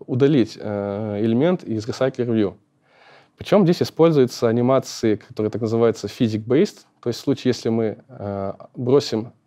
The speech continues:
вьюшку, то она отпружинит. В случае, если мы быстро ее двигаем, она быстро улетит.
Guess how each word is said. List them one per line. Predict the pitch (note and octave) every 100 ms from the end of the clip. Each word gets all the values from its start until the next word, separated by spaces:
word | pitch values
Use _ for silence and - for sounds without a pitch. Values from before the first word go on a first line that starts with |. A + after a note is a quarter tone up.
| -
вьюшку, | A#2+ A3 -
то | - A#2
она | A2+ C#3 D#3 - -
отпружинит. | G#2+ C3+ A#2 G#2 F#2+ - _ _ - _
В | -
случае, | B2+ - C3 A#2+
если | A2+ A#2+
мы | A2+ G#2+
быстро | B2 D#3+ -
ее | F#3
двигаем, | F3 F3+ E3 A2
она | A#2+
быстро | C3 - A#2
улетит. | A2+ A2+ - G2